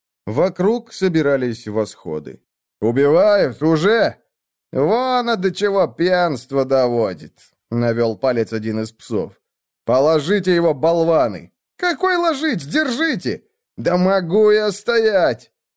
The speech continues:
"Чтоб я ещё раз так пил", — сетовал кто-то из толпы. В этой суматохе Барн подошёл ближе и повысил голос. "Послушай, Лейн, клянусь, наши здесь не..."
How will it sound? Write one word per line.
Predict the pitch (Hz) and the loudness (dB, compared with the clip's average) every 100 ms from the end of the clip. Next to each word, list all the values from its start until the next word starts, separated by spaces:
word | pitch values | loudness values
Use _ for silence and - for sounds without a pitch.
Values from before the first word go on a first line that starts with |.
| _ _ _ | _ _ _
"Чтоб | - - 180 180 | -20 -8 -6 -2
я | 151 156 | -2 0
ещё | 127 - - 120 | -2 -6 -8 -6
раз | 110 101 - | -6 -10 -10
так | - 92 90 _ _ | -6 -6 -8 _ _
пил", — | 90 90 85 87 - _ _ | -8 -8 -8 -14 -20 _ _
сетовал | - 123 113 107 104 | -4 -2 -2 -2 -4
кто-то | 101 110 95 | -4 -6 -6
из | 101 95 | -8 -8
толпы. | - 113 110 87 78 _ _ _ _ | -4 -4 -4 -10 -12 _ _ _ _
В | 120 | -2
этой | 139 143 | 0 0
суматохе | 123 139 131 170 110 131 | -2 -2 -2 -2 -2 -2
Барн | 123 139 131 | 0 0 -2
подошёл | 120 123 120 127 120 | -2 -2 -2 -2 -2
ближе | 131 151 123 | -4 -2 -2
и | 113 | -4
повысил | 110 104 95 117 123 | -4 -6 -4 -4 -2
голос. | 127 95 73 - _ _ _ _ _ | -4 -4 -8 -20 _ _ _ _ _
"Послушай, | - 95 95 - 117 123 104 104 | -2 -2 -2 -2 -2 -2 -2 -2
Лейн, | 107 110 82 80 | 0 -2 -4 -12
клянусь, | - 101 120 135 123 95 - | -10 -4 -2 0 -2 -4 -10
наши | 85 104 127 131 117 117 | -8 -4 -2 -2 -4 -6
здесь | 95 85 113 101 | -6 -6 -6 -4
не..." | 107 107 98 | -6 -4 -6